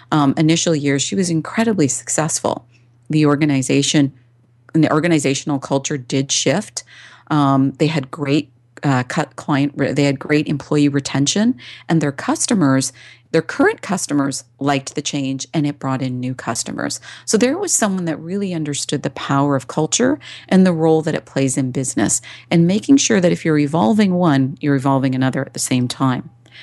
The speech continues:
What about a different example? What about if you're going, another great one to help you see the role that culture plays and how you might need to evolve as it changes is a merger. So how do you do that effectively?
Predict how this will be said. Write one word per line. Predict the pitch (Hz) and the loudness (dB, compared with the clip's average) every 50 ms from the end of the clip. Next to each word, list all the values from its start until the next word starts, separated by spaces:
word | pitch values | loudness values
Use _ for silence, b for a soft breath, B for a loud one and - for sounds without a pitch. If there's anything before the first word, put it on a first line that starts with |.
| B B B B B B B B B B B B _ | B B B B B B B B B B B B _
What | - 330 349 | 2 2 4
about | 302 302 285 | 6 6 6
a | 262 196 | 4 4
different | - 185 175 - 185 180 | 0 -2 -4 -4 -2 -2
example? | 175 156 - - 143 139 131 147 143 156 | -2 -2 0 0 0 0 0 -2 -2 -2
What | 180 214 | 0 0
about | 214 214 208 196 | 2 0 0 0
if | - - | 0 -4
you're | 170 | -4
going, | 165 - 156 147 147 | -2 0 0 0 0
another | 185 185 202 220 269 277 | 0 0 0 2 0 0
great | 262 - - 170 156 151 - | 0 2 2 2 2 2 0
one | - 156 147 143 139 | 0 0 0 0 0
to | 156 | -2
help | 143 - 147 139 - | -4 -6 -6 -6 -6
you | 156 143 135 | -6 -6 -4
see | - - - 147 143 143 | -4 -2 0 0 0 0
the | 139 143 | 0 -2
role | 139 156 143 139 143 | -4 -4 -2 -2 -2
that | 139 147 - | -2 -4 -6
culture | - - 143 135 - - 135 | -4 -2 -2 -2 -2 -4 -6
plays | - - - 160 151 143 143 139 135 - - | -6 -4 0 2 4 6 6 6 4 4 2
and | 131 123 120 B B B B B B | 0 0 -2 B B B B B B
how | B 175 175 | B 2 2
you | 175 165 165 | 2 2 2
might | 160 151 - 160 | 2 0 0 0
need | 151 147 139 - | 0 0 0 -2
to | - 151 | -2 -2
evolve | 139 131 127 143 147 147 147 143 143 143 147 143 - | -2 0 0 0 2 2 2 2 2 2 2 0 -2
as | - 139 135 - | -4 -4 -4 -6
it | 139 - - | -6 -8 -6
changes | - - 147 147 147 143 - 143 135 127 - - B B B B B B B | -4 -2 0 0 0 2 2 0 0 0 -2 -8 B B B B B B B
is | 180 165 | 0 0
a | 160 | 2
merger. | 147 143 139 139 143 135 - - - - - - _ _ _ _ _ _ _ _ _ _ _ _ _ _ _ _ _ _ - - | 2 2 2 2 0 0 0 -2 -4 -4 -6 -12 _ _ _ _ _ _ _ _ _ _ _ _ _ _ _ _ _ _ -10 -6
So | - - 214 | -2 0 0
how | 202 - - 240 | 0 0 2 4
do | 269 302 | 6 6
you | 311 262 | 6 6
do | 180 - 175 170 147 | 6 4 2 0 2
that | 143 135 135 139 139 | 2 0 0 0 -2
effectively? | 135 - - 135 131 - - 135 131 135 123 117 | -2 -2 -4 -6 -4 -6 -10 -8 -6 -6 -6 -8